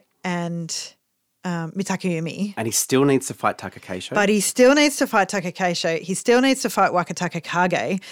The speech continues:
Speaker 1: So they're two very difficult ones. He's beaten both Komusubi and he was beaten by Abi. So his two hardest opponents are Takakeisho and Wakataka Kage. And then there's always the Maegashira guys
Speaker 2: Yeah.
Speaker 1: who,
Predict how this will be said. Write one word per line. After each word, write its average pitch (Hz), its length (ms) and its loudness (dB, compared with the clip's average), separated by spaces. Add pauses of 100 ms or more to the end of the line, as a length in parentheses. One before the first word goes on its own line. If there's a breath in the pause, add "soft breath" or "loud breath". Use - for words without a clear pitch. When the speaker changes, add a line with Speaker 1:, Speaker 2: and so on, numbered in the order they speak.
Speaker 1:
So 202 140 4
they're 202 200 4 (380)
two 185 280 2
very 170 340 2
difficult 156 380 -8
ones. 151 220 -6
He's 190 140 -4
beaten 190 240 0
both 185 240 0
Komusubi 165 600 -4
and 160 120 -8
he 170 120 -6
was 165 280 2
beaten 165 320 -4
by 156 200 -4
Abi. 156 340 -4 (240 loud breath)
So 214 140 4
his 220 200 4
two 302 200 2
hardest 226 420 4
opponents 185 480 -4
are 180 60 -2
Takakeisho 170 680 -4
and 156 100 -8
Wakataka 156 520 -10
Kage. 175 520 -6 (680 loud breath)
And 190 220 2
then 214 260 6
there's 185 280 0
always 202 420 2
the 190 100 0
Maegashira 156 600 -4
guys 143 260 2
Speaker 2:
Yeah. 107 420 4
Speaker 1:
who, 107 100 -6